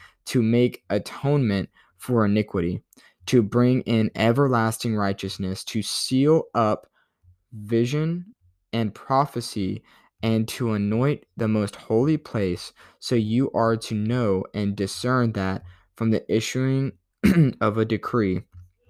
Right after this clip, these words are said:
to restore and rebuild Jerusalem until Messiah, the Prince, or an anointed one, there will be seven weeks, and sixty-two weeks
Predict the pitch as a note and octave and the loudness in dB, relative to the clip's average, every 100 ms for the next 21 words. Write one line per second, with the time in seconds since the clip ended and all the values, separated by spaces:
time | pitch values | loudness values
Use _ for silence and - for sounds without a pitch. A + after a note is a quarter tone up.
0 | _ _ _ _ _ - - - A#2 A2 | _ _ _ _ _ -20 -12 -4 0 0
1 | G#2+ - A2 B2 C#3 D3 - A2 A2 G2+ | 0 0 2 4 4 2 0 0 0 0
2 | G#2+ A#2 C#3+ D3 C#3 A2 - G#2 F#2+ A2 | 2 4 4 2 0 -2 -2 -4 -4 -6
3 | - - - - A2+ - A2+ G#2+ G#2 - | -10 -20 -6 -4 -2 0 2 0 -2 2
4 | B2 B2+ A2 F#2+ G2 A2 - - - D#3 | 4 4 4 0 0 -2 -4 -10 -2 2
5 | B2 A2+ - - - _ _ _ _ - | 4 2 -4 -10 -14 _ _ _ _ 0
6 | A#2 A2 G#2 G#2 C#3+ C#3 F#2+ G2+ F#2+ G2+ | 2 2 2 2 0 0 -2 -2 -2 -4
7 | - _ _ B2 B2 A#2+ A2 G#2 F#2 - | -8 _ _ 6 8 8 6 2 0 -2
8 | - A#2 A2+ B2+ D3+ D3 B2 A#2+ F#2+ - | -4 2 4 4 2 2 2 2 2 -2
9 | - - - - G#2 G2 - - E3 - | -14 -16 -20 -4 -2 -2 -2 2 2 0
10 | - B2+ - - F#3+ D#3+ G#2+ G#2 F2 | -4 -4 -2 2 2 4 2 2 -2